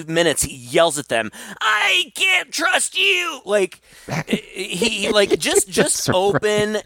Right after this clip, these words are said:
Speaker 1: animus between him and everybody else. And I guess it all stems from the fact that, uh, five years ago or something,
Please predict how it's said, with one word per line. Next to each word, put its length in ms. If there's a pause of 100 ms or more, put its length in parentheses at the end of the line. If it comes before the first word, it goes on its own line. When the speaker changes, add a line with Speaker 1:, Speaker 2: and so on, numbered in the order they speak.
(100)
Speaker 1:
animus 720
between 440
him 380
and 240
everybody 600
else. 460 (280)
And 140
I 120
guess 320
it 100
all 160
stems 400
from 200
the 100
fact 420
that, 240 (160)
uh, 400 (380)
five 380
years 260
ago 120
or 140
something, 500